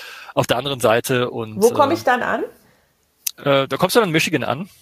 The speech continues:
Speaker 1: In
Speaker 2: Ist das Traverse City? Ich hab grad die Karte vor mir, das wird dir
Speaker 1: In der
Speaker 2: jetzt
Speaker 1: Nähe
Speaker 2: gut
Speaker 1: von
Speaker 2: passen.
Speaker 1: Traverse City,
Speaker 2: <laughs>
Speaker 1: genau. In, in Ludington heißt der
Speaker 2: Ah.
Speaker 1: Ort. Und, ähm,
Speaker 2: Ah,
Speaker 1: auch eine
Speaker 2: coole
Speaker 1: schöne
Speaker 2: Tour.
Speaker 1: Region. Also da kann man wirklich dann, ähm,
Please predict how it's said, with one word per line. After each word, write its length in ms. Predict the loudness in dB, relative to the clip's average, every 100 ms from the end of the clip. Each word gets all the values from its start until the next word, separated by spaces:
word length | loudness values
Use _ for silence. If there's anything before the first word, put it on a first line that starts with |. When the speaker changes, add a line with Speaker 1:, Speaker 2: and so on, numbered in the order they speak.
| _ _ -20 -12
Speaker 1:
In 280 | -6 -6 -2
Speaker 2:
Ist 140 | 2
das 180 | 2 0
Traverse 760 | -2 2 4 6 6 4 0
City? 340 | -2 -2 -2 -4
Ich 140 | -4
hab 100 | -6 -2
grad 160 | -4
die 60 | -4
Karte 320 | -2 0 0
vor 180 | -4 -4
mir, 80 | -2
das 160 | -4 -4
wird 140 | -4
dir 60 | 0
Speaker 1:
In 60 |
der 80 | 4
Speaker 2:
jetzt 60 | 6
Speaker 1:
Nähe 100 | 6
Speaker 2:
gut 80 | 6
Speaker 1:
von 80 | 4
Speaker 2:
passen. 100 | 4
Speaker 1:
Traverse 260 | 4 2
City, 300 | 2 4 4
Speaker 2:
<laughs> 40 | 4
Speaker 1:
genau. 300 | 4 4 4
In, 380 | 0 0 -4 -4 -10 -12 -4
in 240 | -4 -4 -6
Ludington 840 | 0 0 0 -2 -6 -12 -12 -16 -8
heißt 180 | -6 -2
der 100 | 0
Speaker 2:
Ah. 20 |
Speaker 1:
Ort. 340 | 2 2 0 -8 -18 _ _ _ _ _ _ _ _ _
Und, 460 | -6 -6 -6 -10 -8
ähm, 380 | -6 -6 -10 -18 _ _ -6
Speaker 2:
Ah, 60 | -4
Speaker 1:
auch 80 |
eine 100 | -2
Speaker 2:
coole 40 | 0
Speaker 1:
schöne 200 | 0 0
Speaker 2:
Tour. 140 | 0
Speaker 1:
Region. 260 | 0 -2 -8
Also 140 | -8 -2
da 120 | -2
kann 100 | -2
man 140 | -4
wirklich 180 | -4 -4
dann, 220 | -2 -2 -2
ähm, 260 | -4 -4